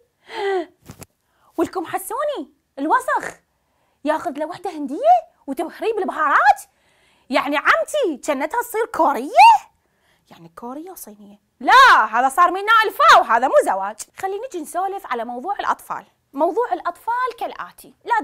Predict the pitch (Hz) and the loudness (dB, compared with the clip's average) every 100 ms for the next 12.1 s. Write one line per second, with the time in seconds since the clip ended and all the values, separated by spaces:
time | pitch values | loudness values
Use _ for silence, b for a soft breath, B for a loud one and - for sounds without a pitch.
0 | 320 392 - - 640 392 233 185 - 208 | -2 -4 -4 -2 0 -2 -4 -10 -14 -20
1 | 170 226 _ - _ B B B 403 320 | -20 -20 _ -20 _ B B B -8 -4
2 | 587 554 508 381 508 494 466 - 403 285 | -2 -2 -2 0 2 2 0 0 0 0
3 | 349 277 233 233 302 262 269 208 330 392 | -2 -4 -8 -8 -4 -4 -6 -8 -4 -2
4 | 453 - 330 269 - - - 605 480 392 | -2 -2 0 0 -4 -6 0 4 6 6
5 | 330 254 226 - - 247 - B B B | 6 4 -4 -10 -12 -16 -20 B B B
6 | B 311 349 403 523 359 320 247 427 415 | B -4 -2 0 0 -2 -4 0 2 2
7 | 415 330 311 247 359 359 220 254 508 554 | 0 -2 -2 -2 2 4 2 2 4 4
8 | 523 523 453 539 523 - 302 311 320 392 | 2 -4 2 2 2 -2 -6 -6 -8 -4
9 | 415 220 415 539 571 349 269 190 175 _ | -4 -2 -4 0 -2 0 -2 -4 -16 _
10 | b - 269 254 233 226 240 415 440 480 | b -4 -4 -4 -8 -10 -4 -4 -2 -6
11 | 539 b b 539 403 254 254 - 427 523 | -6 b b 2 2 0 -2 -4 -2 0
12 | 440 | 0